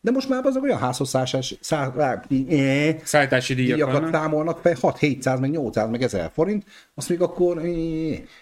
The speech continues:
Speaker 1: nekem most van ismerősöm, ö, több is a közvetlen, ö, környezetemben, akik elkezdtek futárkodni,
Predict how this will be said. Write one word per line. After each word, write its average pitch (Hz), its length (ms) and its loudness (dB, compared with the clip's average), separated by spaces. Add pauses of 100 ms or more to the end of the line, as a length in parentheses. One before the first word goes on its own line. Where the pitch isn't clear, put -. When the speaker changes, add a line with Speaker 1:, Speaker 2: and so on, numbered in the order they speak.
(120)
Speaker 1:
nekem 175 240 0
most 180 140 -4
van 226 120 0
ismerősöm, 123 640 -2
ö, 117 180 -4
több 113 200 -2
is 113 120 -4
a 110 140 -2
közvetlen, 110 500 -4
ö, 98 220 -6
környezetemben, 117 640 -2
akik - 180 -6
elkezdtek - 360 -4
futárkodni, 170 720 -4